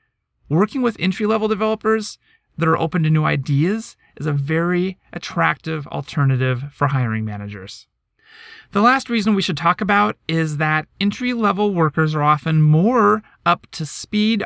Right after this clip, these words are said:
on current technologies and techniques than the more senior game developers are. It's, it's like that saying about teaching old dogs new tricks.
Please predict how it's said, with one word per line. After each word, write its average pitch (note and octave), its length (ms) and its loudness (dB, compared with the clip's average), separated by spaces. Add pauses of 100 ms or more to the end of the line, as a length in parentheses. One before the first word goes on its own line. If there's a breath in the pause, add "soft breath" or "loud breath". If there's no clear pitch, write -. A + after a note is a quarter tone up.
on C#3+ 160 2
current G3 380 -2
technologies F3 760 -2
and D3+ 100 -2
techniques - 720 -6 (440 soft breath)
than D3+ 320 2
the D3 80 2
more C3+ 180 2
senior C3+ 380 0
game G#3 180 0
developers A#2+ 500 -4
are. F#2 300 -12 (920 soft breath)
It's, - 540 -6
it's - 200 -6
like A3 200 2
that G3+ 180 -2
saying F3 600 -2
about C#3+ 680 2
teaching D#3 420 0
old D3 240 0
dogs C#3 380 2
new C3+ 120 2
tricks. - 480 -12